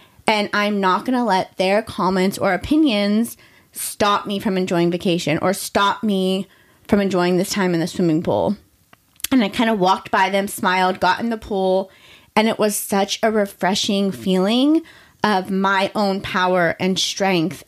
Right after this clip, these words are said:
and being comfortable and confident in who I am, knowing my body's covered in loose skin. I have a body that, if you don't know what's going on, might look different or weird or you're not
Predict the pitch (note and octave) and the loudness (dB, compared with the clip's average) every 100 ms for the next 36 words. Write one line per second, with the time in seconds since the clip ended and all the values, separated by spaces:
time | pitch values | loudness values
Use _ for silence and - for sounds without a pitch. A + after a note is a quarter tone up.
0 | - F#3+ F3+ G#3 G3 F3+ - G#3 A3 G#3+ | -4 -2 -2 0 -2 -2 -2 -2 0 0
1 | F#3 F#3 - G3 G#3 B3 B3+ - G3+ G#3+ | 0 0 0 -2 0 0 0 0 0 0
2 | G3+ F#3+ F#3+ F#3 G#3 D4 D#4 - - - | 0 2 0 2 2 2 0 -10 -20 -20
3 | - - G#3+ G#3 A3+ A#3 A#3 A3+ _ A3+ | -16 -2 2 2 0 0 0 -2 _ -2
4 | G#3 G#3 F#3 A3 B3 - A#3+ A#3+ A#3+ A3 | -2 0 0 0 -2 -2 0 2 2 0
5 | A#3 - F#3+ F3+ E3+ F3+ G3 _ _ - | -2 -4 0 2 2 2 -2 _ _ -20
6 | _ _ _ - G3+ F#3+ F#3+ F#3 F#3 - | _ _ _ -2 0 0 0 -2 -6 -10
7 | - A3 A#3 A3 G#3+ G#3 G#3 A3+ G3 F#3+ | -6 0 0 0 2 2 2 0 0 0
8 | G3+ G#3 A3 G#3 G#3+ G3+ A3 - G#3+ G#3+ | -2 -4 -2 -2 0 0 -2 -2 0 2
9 | G3 G3+ G3+ F#3+ G#3+ G#3 F3+ - G#3+ - | 2 2 0 0 -2 -2 -4 -4 -4 0
10 | G3 F#3 G3+ G3+ G3+ G#3 G3+ G3 F#3+ F#3+ | -2 0 0 2 2 0 -2 0 0 2
11 | F3+ F3+ F3 F#3 - _ _ _ - G3+ | 0 2 0 0 -4 _ _ _ -2 0
12 | F#3+ F#3 | 2 -2